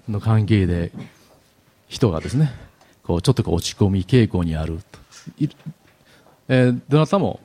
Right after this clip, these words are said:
こうね、ある程度こう波があると思いますけども、その差のは-、あー、ことだけで。そこで、あの、まあ、これを季節性情緒障害って呼んでる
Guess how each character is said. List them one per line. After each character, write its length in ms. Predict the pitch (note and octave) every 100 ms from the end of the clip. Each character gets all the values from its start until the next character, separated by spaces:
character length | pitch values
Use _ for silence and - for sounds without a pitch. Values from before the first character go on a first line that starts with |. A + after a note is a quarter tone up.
| _ _
こ 200 | A#2+ G2+
う 40 | B2
ね、 80 | C#3+
あ 100 | C3
る 80 |
程 80 | E3+
度 80 | A#2
こ 60 | F#2+
う 20 |
波 240 | A#2 G#2+
が 100 | F2+
あ 20 |
る 60 | D#2+
と 100 | E2+
思 120 | D#2
い 20 |
ま 80 | D#2
す 100 | -
け 60 | E2+
ど 80 | E2
も、 180 | D#2+ - _ _ - _ _ _
そ 160 | - A#2
の 100 | G2
差 160 | A2+
の 80 | G#2
は-、 200 | E2+ - - - _ -
あ 260 | - -
ー、 40 | -
こ 100 | -
と 80 | -
だ 80 |
け 120 | - -
で。 120 | - - - _ - - - - - - - -
そ 120 | -
こ 80 | F#3+
で、 120 | E3+
あ 60 | B2+
の、 540 | A#2 G#2 F#2+ F2 E2+ - - - - _
ま 80 | C#3
あ、 20 |
こ 100 | D#3
れ 100 | C#3+
を 340 | C#3 B2+ A#2 - - - - - - - _ _
季 80 | -
節 260 | F#3 E3 -
性 420 | E3 D3 C#3 -
情 260 | - B2+ A#2+
緒 140 | - G2+
障 260 | A#2+ G2
害 120 | E2+
っ 20 | E2
て 420 | _ - F2 F2
呼 120 | G2
ん 40 |
で 140 | F#2+ F#2
る 220 | F#2